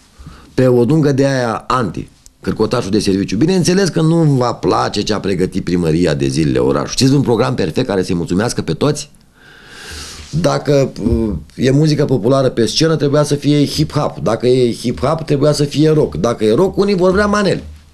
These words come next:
Din câte știu eu, în general, orice organizare de spectacol încearcă să atingă, să împace cât mai multe din aceste gusturi. Sunt și alte manifestări. Uh, cei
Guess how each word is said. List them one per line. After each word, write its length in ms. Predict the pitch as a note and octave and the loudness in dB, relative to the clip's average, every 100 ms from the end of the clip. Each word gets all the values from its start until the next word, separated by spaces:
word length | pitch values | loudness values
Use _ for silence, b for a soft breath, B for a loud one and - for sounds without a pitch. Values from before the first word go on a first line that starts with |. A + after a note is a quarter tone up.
| _ _ - B B B B B B - | _ _ -20 B B B B B B -6
Din 120 | C3+ | -2
câte 200 | F3+ F#3 | 2 0
știu 200 | D#3+ F3+ | 2 2
eu, 100 | G3+ | 4
în 60 | |
general, 340 | F#3 F#3+ G3+ F#3 | 2 2 2 2
orice 560 | F#3+ F3+ - G3 F#3+ F#3 - - - - - B B B B B B | 2 0 0 0 2 -2 -6 -20 -20 -20 -20 B B B B B B
organizare 680 | - C3 D3+ D#3 D3 D#3 A2+ | 0 2 4 4 2 2 2
de 80 | G2+ | 0
spectacol 500 | - E2+ C3 C3 C3+ | -2 -2 -2 0 2
încearcă 720 | C#3 C3+ - F3+ C#3 - - - | 2 0 0 0 -2 -8 -16 -16
să 180 | - A#2 | -6 -2
atingă, 520 | B2 A#2 D#3 B2+ C2+ | -2 0 0 0 -2
să 140 | C2+ F2+ | -4 -2
împace 480 | A2+ - A#2 - | -2 -2 -4 -4
cât 160 | C#2 G#2+ | -4 0
mai 120 | G#2+ | 0
multe 240 | G#2 G#2 F#2+ | 0 0 2
din 180 | F2+ | 2
aceste 360 | F2 D#2+ F#2+ F#2+ | 0 -2 0 0
gusturi. 460 | F2+ G2+ - - - _ _ _ _ B B B B B - - | 2 0 0 -6 -20 _ _ _ _ B B B B B -20 -12
Sunt 180 | - A2+ | -2 0
și 100 | C#3+ | 2
alte 200 | C#3+ C#3+ | 0 0
manifestări. 760 | C#3 C#3 B2+ B2+ B2 A#2+ - - _ B B B B B | 2 2 2 0 2 0 -2 -8 _ B B B B B
Uh, 440 | - G2 F#2+ F#2+ C2+ - - | 2 4 4 2 0 -10 -18
cei 380 | - C#3+ B2+ G2 | 0 2 2 0